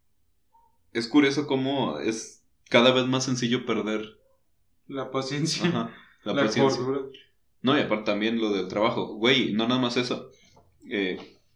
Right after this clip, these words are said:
Speaker 1: le quitaron su trabajo. Bueno, primero la metieron como una investigación.
Speaker 2: Ajá.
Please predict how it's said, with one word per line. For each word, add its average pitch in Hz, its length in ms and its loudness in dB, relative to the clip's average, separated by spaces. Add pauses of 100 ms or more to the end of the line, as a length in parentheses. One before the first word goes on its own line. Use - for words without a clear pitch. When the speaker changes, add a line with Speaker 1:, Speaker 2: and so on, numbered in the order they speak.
Speaker 1:
le 107 160 -4
quitaron 117 300 -4
su - 100 -8
trabajo. - 640 -4 (160)
Bueno, 110 220 0
primero 113 340 2
la 143 80 4
metieron 120 380 0
como 110 200 -2
una 113 120 -2
investigación. 107 680 -4 (140)
Speaker 2:
Ajá. 135 300 -12